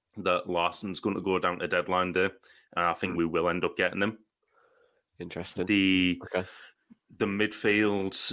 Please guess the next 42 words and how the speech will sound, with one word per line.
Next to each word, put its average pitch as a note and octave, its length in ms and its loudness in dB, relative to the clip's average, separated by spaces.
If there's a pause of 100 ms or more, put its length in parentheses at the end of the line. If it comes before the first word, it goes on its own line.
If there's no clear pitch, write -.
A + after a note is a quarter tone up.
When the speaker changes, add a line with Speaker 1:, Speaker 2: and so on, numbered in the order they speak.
Speaker 1:
uh, F#2+ 340 2
signings, F2+ 680 0
I F#2+ 100 0
hope, F#2+ 520 0 (100)
kind F#2 220 -2
of E2 80 -6
just F#2 220 -4
go F2+ 140 2
a F2+ 80 2
little F2+ 160 0
bit G2 140 -2
under F#2 220 0
the E2+ 100 0
radar, F2 520 2 (140)
and F2+ 180 0
then E2+ 120 0
it's, - 140 -6
like, E2 220 0
Speaker 2:
Hmm. F2+ 60 -2
Speaker 1:
broken E2+ 360 0
on, E2 280 -2 (400)
you F#2 80 -4
know, E2 100 2
Monday E2+ 320 0
or D#2+ 120 2
Tuesday D#2+ 560 -2
that E2 180 -2
we're, D#2+ 320 0
we're F2+ 60 -8 (180)
loaning E2 400 0
Ampadu D#2+ 520 0
or, D#2+ 300 0 (320)
or, F#2 240 0
or F2+ 80 2
something E2+ 400 -2
like E2+ 180 0
that. F2 240 -2 (460)
Um, E2 320 -8 (340)
but F2 140 2
I, G2+ 460 2
I - 20 -4
think F2+ 380 -8